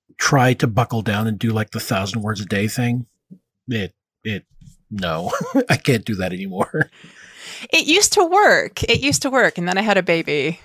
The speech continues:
Speaker 2: <laughs>
Speaker 1: Well, I, I, yeah. <laughs> Well, you do have that. I, I just had, I don't know what I had, but it wasn't working for me anymore. So,
Speaker 2: Yeah.
Speaker 1: um, so then this is sort of like a, a, something that's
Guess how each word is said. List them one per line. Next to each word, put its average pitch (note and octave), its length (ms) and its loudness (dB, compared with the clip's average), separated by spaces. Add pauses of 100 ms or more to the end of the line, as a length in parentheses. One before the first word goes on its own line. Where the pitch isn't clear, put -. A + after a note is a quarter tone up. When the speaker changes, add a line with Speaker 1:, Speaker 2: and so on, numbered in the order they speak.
Speaker 2:
<laughs> G#3 80 -6 (680)
Speaker 1:
Well, E3+ 280 8 (160)
I, F3 260 4
I, D#3+ 240 6 (100)
yeah. E3+ 240 6
<laughs> - 1040 0
Well, G3 180 6 (200)
you F3+ 200 6
do A#3 160 6
have F3 280 6
that. B2+ 380 4
I, D#3 380 8
I E3 60 8
just D#3+ 220 2
had, C3 480 6
I C#3+ 100 4
don't D#3+ 140 6
know D3 160 6
what B2+ 220 4
I A2+ 100 0
had, F#2+ 320 -4
but G2+ 220 -6 (100)
it A2 340 -8
wasn't A#2+ 300 -2
working F#2+ 300 -10
for - 160 -12
me F#2 120 -10
anymore. D#2+ 460 -14 (480)
So, F#3+ 300 4
Speaker 2:
Yeah. F#3 200 4
Speaker 1:
um, F#3+ 380 2 (880)
so F3+ 260 6
then E3 300 6
this F3 320 6
is E3 200 6
sort D#3 240 6
of B2+ 100 4
like C3 240 6
a, B2 500 2 (200)
a, C3 40 -6
something C3 760 2 (100)
that's - 320 2